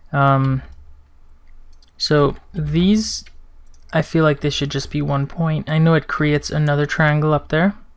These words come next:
but I'm okay with that for now.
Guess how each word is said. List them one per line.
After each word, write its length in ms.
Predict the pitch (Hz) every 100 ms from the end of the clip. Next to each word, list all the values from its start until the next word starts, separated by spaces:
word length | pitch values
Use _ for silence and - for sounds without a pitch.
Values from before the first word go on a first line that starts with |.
| _ - - - - -
but 340 | 151 151 139 - _ _ _ _ _ _ _ - - _ _ _ _ _ _
I'm 140 | 160 160
okay 200 | - 147
with 140 | 135
that 160 | 120 -
for 120 | -
now. 220 | - 135